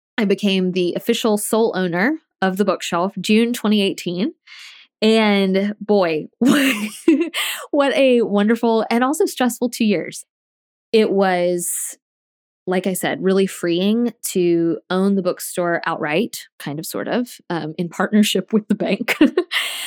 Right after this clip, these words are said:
And I spent a lot of time doing what I had always done, which is trying really hard to improve the store,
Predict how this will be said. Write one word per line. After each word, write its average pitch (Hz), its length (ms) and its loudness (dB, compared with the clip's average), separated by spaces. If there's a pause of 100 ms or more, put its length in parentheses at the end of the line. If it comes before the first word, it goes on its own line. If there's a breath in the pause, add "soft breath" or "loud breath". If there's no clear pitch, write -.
(300 loud breath)
And 226 480 4
I 220 100 4
spent 240 400 0
a 226 40 0
lot 190 220 0
of 190 60 -4
time 185 340 -2
doing 220 240 2
what 208 120 2
I 196 80 0
had 202 120 0
always 233 300 -4
done, - 280 -12
which 185 220 -2
is 180 480 0
trying 185 380 -4
really 180 220 -2
hard 165 340 -4
to - 100 -6
improve 175 540 -4
the 185 60 -8
store, 160 580 -4